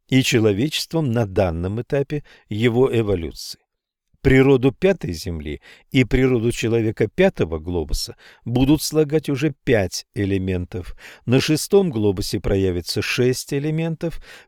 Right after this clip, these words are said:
природу седьмого глобуса будут слагать семь элементов. Если бы на нашей нынешней Земле сейчас обнаружился пятый элемент, человечество просто не ощутило бы его. Физические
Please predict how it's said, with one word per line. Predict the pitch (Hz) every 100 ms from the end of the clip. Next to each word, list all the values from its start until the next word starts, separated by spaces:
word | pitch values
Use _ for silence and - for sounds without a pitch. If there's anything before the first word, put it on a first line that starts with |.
| -
природу | 123 127 120 107 104
седьмого | - 95 90 85 85
глобуса | 113 151 160 156 -
будут | 151 151 147
слагать | - 143 135 139 - -
семь | - - 131 76 - _ _ -
элементов. | 101 87 80 69 - - - - _ _ _ _ _ _ _
Если | 110 143 - 143
бы | 135
на | 139
нашей | 135 135 - 131
нынешней | 135 123 90 - - 90
Земле | - 92 87
сейчас | 82 107 - 104 80 - - - _ -
обнаружился | 123 113 131 139 127 127 127
пятый | 120 - 139 - 139 135
элемент, | - 127 104 87 80 104 - _ - - -
человечество | - 123 120 123 - - 147
просто | - 160 147 -
не | 147 147
ощутило | 175 160 165 - 165 - 90 85
бы | 80
его. | 87 82 85 - - _ - -
Физические | _ 135 131 156 143 - - 156